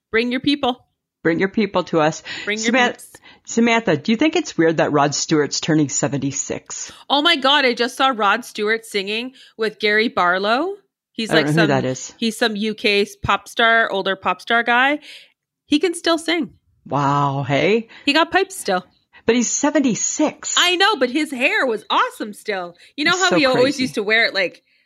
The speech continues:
Speaker 1: high and spiky?
Speaker 2: Yeah.
Speaker 1: Yeah, totally. Again.
Speaker 2: So
Speaker 1: And I'm like,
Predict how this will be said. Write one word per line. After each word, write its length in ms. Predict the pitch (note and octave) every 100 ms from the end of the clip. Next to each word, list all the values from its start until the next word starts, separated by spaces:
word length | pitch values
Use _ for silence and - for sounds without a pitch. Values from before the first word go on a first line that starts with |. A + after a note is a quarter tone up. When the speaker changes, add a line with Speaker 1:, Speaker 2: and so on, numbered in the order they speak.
| _ _ _ _ _
Speaker 1:
high 200 | G#3+ G#3+
and 180 | G3 E3
spiky? 500 | G#3+ G#3+ D4 E4+ - -
Speaker 2:
Yeah. 200 | E3+ F3+ - - - _ _
Speaker 1:
Yeah, 140 | - - _ _
totally. 420 | - B3+ B3+ A3 - _ -
Again. 280 | G#3+ B3+ A#3
Speaker 2:
So 120 | E3 -
Speaker 1:
And 80 |
I'm 80 | A#3
like, 160 | B3